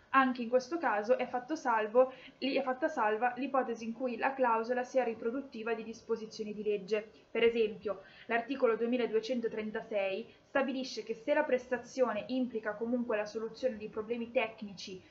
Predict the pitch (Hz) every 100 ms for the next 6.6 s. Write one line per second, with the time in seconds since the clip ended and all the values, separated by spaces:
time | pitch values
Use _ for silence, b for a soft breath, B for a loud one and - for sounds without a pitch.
0 | B - 196 247 - 214 220 247 240 214
1 | - 220 220 220 202 196 226 B B 254
2 | 269 277 285 302 294 262 277 269 262 277
3 | 269 262 254 - 285 220 214 240 254 254
4 | 220 226 254 254 226 220 233 254 220 214
5 | 269 247 202 214 - 269 220 208 208 196
6 | 202 190 196 202 -